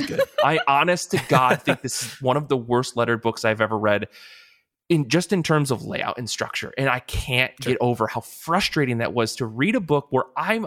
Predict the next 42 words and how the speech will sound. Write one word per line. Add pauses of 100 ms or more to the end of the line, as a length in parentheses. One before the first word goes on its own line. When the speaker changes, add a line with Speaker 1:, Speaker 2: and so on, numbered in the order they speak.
(120)
Speaker 1:
kind
of
out
of
context
of
the
story (360)
and
then
Speaker 2:
Sure.
Speaker 1:
thinking
I'm
misinterpreting
what's
going
on
because
the
lettering's
bad. (340)
Like, (480)
unforgivable
in
a
lot
of
<laughs>
ways.
It's,
I
can't
Speaker 2:
See,
Speaker 1:
believe
it.
Speaker 3:
Yeah. (440)
Speaker 2:
I
had
a
couple
pages
where